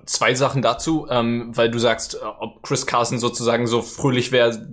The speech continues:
Goal-Line, Goal-Line, äh, Rushes abzugeben. Ähm, tatsächlich, Chris Carson ist ein Typ, ist ein sehr selbstloser Typ. Also der hatte ein paar, der hatte, es gibt, gab diese eine, äh, Szene, ich weiß nicht, es war es Woche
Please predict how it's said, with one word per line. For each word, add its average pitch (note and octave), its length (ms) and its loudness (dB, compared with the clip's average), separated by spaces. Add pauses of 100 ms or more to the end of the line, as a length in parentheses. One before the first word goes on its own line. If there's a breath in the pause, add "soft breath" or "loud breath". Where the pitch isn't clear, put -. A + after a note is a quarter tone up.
(260)
Goal-Line, B2 680 2
Goal-Line, A#2 600 2
äh, G#2+ 320 4
Rushes A2 420 -2
abzugeben. B2 760 -2 (500 loud breath)
Ähm, A#2 340 0 (260 loud breath)
tatsächlich, F#3+ 360 2
Chris E3+ 200 2
Carson D#3 360 0
ist - 460 -2
ein C#3 180 -4
Typ, - 360 -2
ist C#3 180 2
ein C#3 180 2
sehr B2+ 260 4
selbstloser B2 600 0
Typ. D3 180 -4
Also A#2+ 180 0
der A#2+ 140 0
hatte C3 180 -2
ein C#3 100 -6
paar, C#3+ 360 -2
der B2 140 0
hatte, C3 160 0
es A#2 260 2
gibt, B2 240 -2
gab A#2+ 200 0
diese B2 200 -2
eine, B2 340 0 (260)
äh, A2+ 40 -10
Szene, B2+ 400 4
ich - 320 -6
weiß - 200 -2
nicht, B2+ 140 -4
es - 220 -4
war - 300 -10
es - 180 -2
Woche A#2 380 0